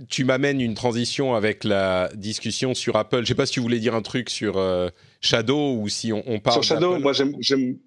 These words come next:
Speaker 2: j'aime beaucoup Shadow. Ça reste un truc de hardcore gamer, et cetera, euh, qui est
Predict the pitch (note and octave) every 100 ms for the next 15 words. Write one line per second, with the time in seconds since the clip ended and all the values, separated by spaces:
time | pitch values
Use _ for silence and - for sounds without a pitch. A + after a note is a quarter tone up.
0 | _ - C3+ B2+ B2+ B2+ C#3+ D3+ A2 G#2
1 | G#2 G#2 F2+ G#2 G2 F2+ - F2+ F2+ F#2
2 | G2 G2+ F2 - G2 A2+ G2 F#2+ - G#2